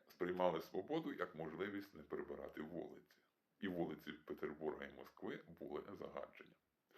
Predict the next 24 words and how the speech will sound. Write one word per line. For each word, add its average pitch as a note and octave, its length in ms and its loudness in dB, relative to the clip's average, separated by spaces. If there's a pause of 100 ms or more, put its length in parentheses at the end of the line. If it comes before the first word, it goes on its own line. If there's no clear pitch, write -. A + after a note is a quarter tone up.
(200)
Селяни, F#3 640 8
не A2+ 200 4
дочекавшись A#2 760 8
закону F#2 520 2
про E2 320 2 (260)
землю, E3+ 520 2 (560)
грабували D#3 580 4
своїх G#2 380 -4
поміщиків. - 680 -6 (840)
Притом A#2 380 6
в - 40 -8
сенсі B2 560 4 (180)
не C#3+ 200 2
відбирали A2+ 680 8
своє, F2+ 560 -2 (120)
а E3+ 100 4
просто E3 420 2
роздирали, D3+ 600 4
розбирали, - 640 4
а C#3 140 8
що A#2+ 120 0
не F#2 120 -2
могли E2+ 380 2
забрати, - 540 -2